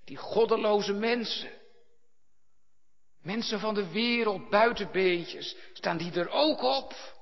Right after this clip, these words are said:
En de Cushiet. Wie is dat? Dat zijn de Ethiopiërs. Die donkere zwarte mensen.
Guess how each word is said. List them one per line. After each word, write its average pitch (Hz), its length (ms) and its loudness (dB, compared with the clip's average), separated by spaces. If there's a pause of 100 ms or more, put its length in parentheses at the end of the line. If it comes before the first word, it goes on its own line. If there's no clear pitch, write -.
(1900)
En 240 220 4
de 240 180 2
Cushiet. - 960 -4 (1200)
Wie 151 140 -10
is 170 180 -8
dat? - 540 -4 (1400)
Dat - 120 -14
zijn 175 180 -4
de 165 100 0
Ethiopiërs. 180 1200 -4 (1300)
Die 131 160 -16
donkere 190 460 2
zwarte 185 360 0
mensen. 196 560 -2